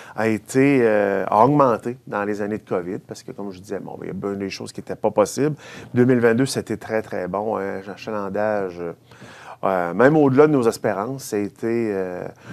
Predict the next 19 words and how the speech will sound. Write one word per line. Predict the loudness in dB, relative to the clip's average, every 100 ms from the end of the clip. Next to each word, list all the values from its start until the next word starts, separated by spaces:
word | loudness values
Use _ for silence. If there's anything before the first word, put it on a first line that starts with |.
| -8 -4
le |
terrain | 0 2 4
est | 2 0
en | -2
très | 0 0
bonne | 0
condition | -2 -6 -6 -6 -6
aussi | -6 -4
l'an | -4
passé, | -2 -2 -2 -4 -6
puis | -4 -8 -8 -16 -8
les | -2
visiteurs | -2 -2 -4 0 0
sont | 0 -6
venus, | -6 -6 -6
euh, | -4 -4 -6 -4
massivement | -6 -6 -6 -6 -4 -6
chez | -6 -10
nous. | -10 -10